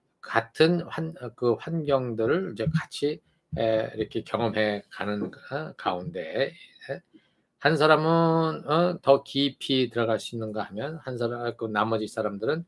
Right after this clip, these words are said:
거기까지 가지를 못하는 것을 이제 보게 되지 않습니까? 아, 그래서 여기에 이 백성들은 계속해서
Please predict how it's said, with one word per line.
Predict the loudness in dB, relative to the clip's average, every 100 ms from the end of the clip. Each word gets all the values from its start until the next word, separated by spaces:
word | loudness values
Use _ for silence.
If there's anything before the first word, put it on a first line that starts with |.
| _ _ _
거기까지 | 0 0 2 0
가지를 | -2 -10 -6 -6 -6
못하는 | -8 -8 -8 -6 -6 -6
것을 | -12 -14 -10
이제 | -8 -8 -12
보게 | _ -12 -10 -10 -14 _
되지 | -14 -12
않습니까? | -12 -16 -20 _ -10 -10 _ _ -20 _ _ _
아, | -2 0 0
그래서 | 0 4 6 6 4
여기에 | 0 2 4 4 4 2 0
이 | 2 4 4 0 -6 _ _ _
백성들은 | -4 -2 -2 -2 -4 -4 -4 -12 _
계속해서 | -2 -2 -4 -16 -20 -2 0 0